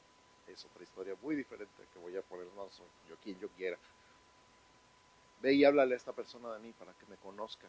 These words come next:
Ah, estoy entendiendo. Cuando Él te diga que hagas algo, ve y hazlo.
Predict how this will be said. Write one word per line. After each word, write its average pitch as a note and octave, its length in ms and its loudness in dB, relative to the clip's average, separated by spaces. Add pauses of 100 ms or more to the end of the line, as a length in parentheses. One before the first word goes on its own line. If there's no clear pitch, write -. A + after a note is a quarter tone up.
(460)
Ah, C3 920 -18 (340)
estoy F2+ 280 -20
entendiendo. C3 840 -10 (1900)
Cuando A2 460 -6
Él C#4 240 -10
te A3+ 80 -10
diga G#3 240 -6
que F#3+ 100 -14
hagas F#3 280 -10
algo, E3 340 -10 (3000)
ve F2+ 120 -18
y F2+ 80 -14
hazlo. F2+ 260 -18